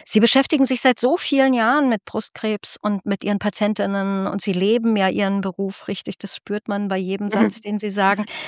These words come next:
Speaker 1: Wenn Sie sich die Wissenschaft angucken, wundert es Sie,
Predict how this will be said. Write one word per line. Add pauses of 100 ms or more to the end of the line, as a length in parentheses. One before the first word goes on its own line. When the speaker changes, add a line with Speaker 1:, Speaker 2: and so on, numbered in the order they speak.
(280)
Speaker 1:
Wenn
Sie
sich
die
Wissenschaft
angucken,
wundert
es
Sie,